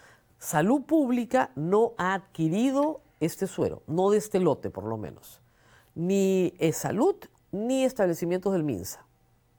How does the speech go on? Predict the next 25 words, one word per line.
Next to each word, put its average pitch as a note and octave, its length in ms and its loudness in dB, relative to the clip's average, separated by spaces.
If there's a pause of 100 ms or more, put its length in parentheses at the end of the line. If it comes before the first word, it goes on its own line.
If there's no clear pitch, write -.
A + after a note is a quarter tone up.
(120)
Está - 220 -2
todo D4 420 2
en E3 80 -4
medicina C#3+ 360 -4
privada. D3 380 -2 (640)
Pero E3 240 4
los E3 200 0
cuatro D#3+ 340 0
mil, D4+ 420 -2 (140)
las C#3 140 -10
cuatro D#3 220 0
mil C4+ 200 -2
botellas A#3+ 360 -2
que D3+ 120 -6
faltan C#3 480 -2 (800)
están A3 400 -2
circulando G#3 760 -2
en G#3 280 0
farmacias. - 1120 -10 (1080)
Y E3+ 140 -2
de D3 100 2
ahí G#3 280 2
el F#3+ 220 0
llamado F#3+ 640 0
urgente E3 1200 0